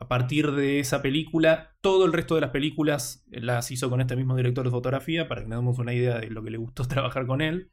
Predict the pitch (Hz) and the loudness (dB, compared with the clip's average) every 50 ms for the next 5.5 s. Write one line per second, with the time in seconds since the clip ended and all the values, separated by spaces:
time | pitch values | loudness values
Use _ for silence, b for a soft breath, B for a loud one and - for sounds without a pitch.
0 | _ _ _ _ _ _ _ _ _ - 139 123 131 127 127 123 120 127 151 147 | _ _ _ _ _ _ _ _ _ -4 0 2 4 4 4 4 4 4 2 2
1 | 135 127 127 127 - - - - - 127 123 123 - - - - - 175 - - | 2 4 4 2 2 0 -4 -2 0 0 0 0 -2 -6 -10 -10 -6 -4 0 0
2 | 151 147 160 165 160 180 175 160 160 160 147 147 139 135 127 139 135 147 139 151 | 2 4 4 6 6 6 6 6 4 4 0 2 0 0 0 0 -2 0 0 2
3 | 147 147 135 123 131 131 135 143 139 139 - 139 139 127 131 175 165 165 170 170 | 0 0 0 -2 -2 -2 0 0 0 0 -2 -2 -2 2 2 0 2 2 2 2
4 | 143 143 135 127 156 156 160 160 - 127 123 - - 131 131 131 139 139 147 147 | 2 0 0 0 2 2 2 2 0 -2 -2 -2 0 0 0 2 0 -2 -2 -6
5 | - - 127 117 107 104 - - - _ | -4 -2 -2 0 0 -4 -6 -10 -14 _